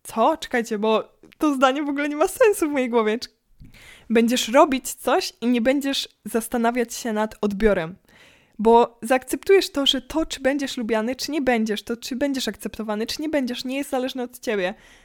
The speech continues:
I nigdy nie będzie, bo jesteśmy indywidualnościami i naprawdę warto czasem obracać tę sytuację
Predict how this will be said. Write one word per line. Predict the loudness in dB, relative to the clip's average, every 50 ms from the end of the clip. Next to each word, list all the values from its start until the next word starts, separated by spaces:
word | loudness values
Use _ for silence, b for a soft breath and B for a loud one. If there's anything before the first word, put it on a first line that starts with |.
| b b b
I | -2 0
nigdy | 0 0 -2 -4 -4 -6 -6 -4 -2 -2 -2 -2 -4 -8 _ -8
nie | -6 -4 0
będzie, | 2 2 2 2 0 -2 -4 -8 -8 -10 -10 -4 0
bo | 2 4 4 2 0 b b b b b b b b b b
jesteśmy | -6 -6 -4 -4 -4 -4 -4 -4 -4
indywidualnościami | -4 -4 -2 -2 0 0 0 0 -2 -2 -2 0 2 2 2 0 -2 -4 -4 -4 -2 -2 -2 -2 -2 -4 -6 -4 -2
i |
naprawdę | -2 -2 -2 -2 -2 -4 -2 -2 -2 -2
warto | -2 -2 -4 -4 -4 -6 -6
czasem | -4 -6 -6 -6 -8 -8 -4
obracać | -6 -4 -2 0 -2 -2 -2 -6 -8 -8 -8
tę | -10 -10
sytuację | -10 -10 -12 -6 -4 -2 -2 -2 -4 -6 -4 -4 -4 -4